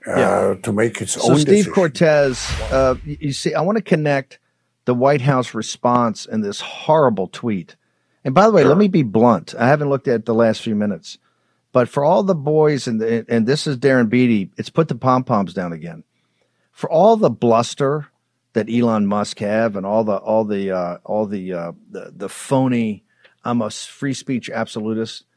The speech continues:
Speaker 2: on his Twitter account, not one mention of this all weekend. The biggest event in the world, not one mention, not one tweet about it. And we tweeting all this other crap.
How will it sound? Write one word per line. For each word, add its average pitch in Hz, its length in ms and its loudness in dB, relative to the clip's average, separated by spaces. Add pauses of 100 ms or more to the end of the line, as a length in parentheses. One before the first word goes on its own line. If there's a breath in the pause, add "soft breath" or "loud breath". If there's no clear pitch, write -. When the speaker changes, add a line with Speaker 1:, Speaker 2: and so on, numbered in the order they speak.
(320)
Speaker 2:
on 120 140 -2
his 170 260 0
Twitter 147 300 -2
account, 131 460 -4
not 110 260 -4
one 123 500 0
mention 113 560 -4 (720)
of 113 160 -2
this 113 260 -4
all 113 220 -4
weekend. 95 440 -10 (140)
The 113 80 -4
biggest 151 460 0
event 127 340 -2
in 117 120 -2
the 107 100 -2
world, 101 640 0
not 104 260 -2
one 107 220 0
mention, 90 400 -8
not 95 220 -6
one 117 200 0
tweet 113 260 -4
about 90 300 -2
it. 80 100 -10
And 98 80 -6
we 98 80 -6
tweeting 120 280 -8
all 110 100 -2
this 107 140 -6
other 101 160 -4
crap. 80 320 -10